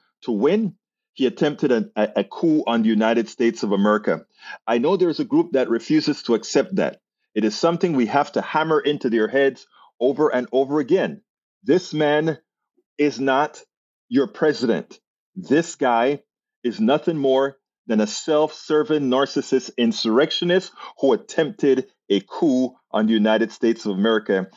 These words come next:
and made us the laughing stock of the world. And if we somehow have a sect in this country sufficiently large that can use the undemocratic nature of our constitution, electoral college, et cetera,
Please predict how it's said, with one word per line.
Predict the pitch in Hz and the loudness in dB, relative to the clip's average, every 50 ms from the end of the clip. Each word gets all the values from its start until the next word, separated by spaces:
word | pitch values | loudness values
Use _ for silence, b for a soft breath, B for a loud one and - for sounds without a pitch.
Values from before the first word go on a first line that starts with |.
| b b b - | b b b -2
and | 110 107 107 104 | 0 0 0 2
made | 117 131 143 143 | 2 2 2 2
us | 139 135 - - | 0 -2 -2 -4
the | - 104 | -4 -2
laughing | 101 101 110 120 123 127 127 - - 127 123 | 0 2 2 2 2 2 0 -2 -4 -4 -4
stock | 117 - - - 139 123 131 - - | -4 -6 -4 -2 -2 -2 -2 0 -2
of | 117 101 92 | -4 -4 -2
the | 107 | -4
world. | 104 98 113 113 101 90 85 82 - b b b b | -2 0 2 2 2 2 2 0 -4 b b b b
And | 104 110 113 | -2 0 0
if | 107 98 92 | 0 0 -2
we | 104 117 170 208 - | -2 0 0 0 0
somehow | - - - 196 190 185 156 170 175 175 165 | -2 -2 0 0 0 0 0 0 0 0 0
have | - 160 156 139 131 | 0 -2 -2 0 0
a | 117 | -2
sect | 117 - - - 180 175 170 - - | -2 -4 -4 0 0 0 0 0 -6
in | 139 127 | -2 0
this | 120 123 123 - - | 2 0 0 0 -2
country | - 143 131 135 - - 113 95 78 - B B B B B | -2 -2 -2 -2 -2 -2 -2 -2 -2 -2 B B B B B
sufficiently | - - 135 - - 202 196 - 202 190 - 101 175 175 | -6 -6 -6 -2 0 -2 0 0 0 -2 -2 -2 -2 0
large | 151 151 160 156 127 113 110 - | 2 2 2 2 2 0 0 -2
that | 120 110 - | -4 -4 -2
can | - 127 120 | 0 0 2
use | 127 160 190 170 | 2 2 0 0
the | - - - | 0 -2 0
undemocratic | 131 135 131 131 107 131 127 127 123 - - 165 165 165 - 165 - | 0 -2 0 0 0 0 0 0 -2 -2 0 0 0 2 0 -2 0
nature | 123 120 127 147 160 160 - - 160 165 156 - B B B B | -2 -2 0 0 0 0 -2 -2 0 0 0 -2 B B B B
of | B 123 110 | B -2 0
our | 123 127 | 0 -2
constitution, | 120 - 143 131 127 117 - 123 107 - 165 170 165 - - 170 160 | -2 0 -2 -2 -2 -2 -6 -6 -2 0 0 0 0 0 -4 -2 0
electoral | 147 131 131 147 143 - - 165 156 151 | 0 2 2 0 0 -2 -2 -2 -2 -2
college, | - - 165 151 147 147 139 - | -2 -2 0 2 2 2 0 -2
et | 131 117 | -4 -6
cetera, | - - 151 147 - 147 143 147 147 | -4 -2 -2 -2 0 2 0 0 0